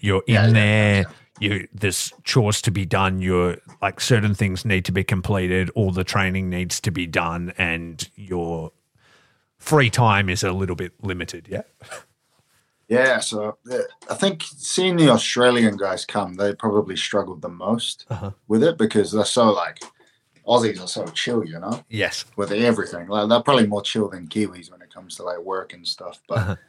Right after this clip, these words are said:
Speaker 2: those little things are what the Japanese senpais see and be,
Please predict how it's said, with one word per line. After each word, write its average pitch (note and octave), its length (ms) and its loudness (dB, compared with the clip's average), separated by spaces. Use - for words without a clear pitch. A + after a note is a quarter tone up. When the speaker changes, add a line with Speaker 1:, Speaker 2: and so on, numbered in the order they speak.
Speaker 2:
those A2+ 220 2
little B2 260 4
things C#3+ 380 2
are G#2 80 2
what F#2+ 240 -4
the F#2 80 -12
Japanese G2+ 580 -2
senpais F2+ 420 -4
see F#2 320 -8
and E2+ 140 -12
be, E2+ 140 -12